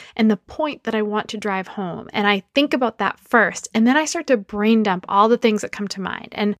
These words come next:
I don't have any limitations to this. So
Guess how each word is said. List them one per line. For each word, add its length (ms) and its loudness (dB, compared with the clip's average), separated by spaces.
I 60 2
don't 320 4
have 320 0
any 180 4
limitations 680 0
to 60 -8
this. 220 -8
So 300 4